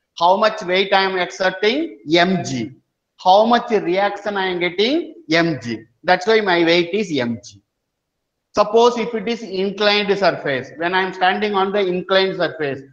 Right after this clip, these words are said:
what is my weight? Very good, Mg cos theta. Now the weight is reduced.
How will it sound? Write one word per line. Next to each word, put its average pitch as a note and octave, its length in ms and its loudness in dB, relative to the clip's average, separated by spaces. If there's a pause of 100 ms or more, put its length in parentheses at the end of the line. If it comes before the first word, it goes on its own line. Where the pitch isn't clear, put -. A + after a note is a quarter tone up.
(180)
what F#3 240 2
is G3+ 160 -2
my G3 220 0
weight? G#3 520 0 (760)
Very E3 440 0
good, D#3 220 2
Mg G3+ 760 -2
cos F3 240 2
theta. D#3 280 -2
Now F#3 240 0
the G#3 140 2
weight F#3+ 260 0
is G#3 180 -6
reduced. D3+ 580 -2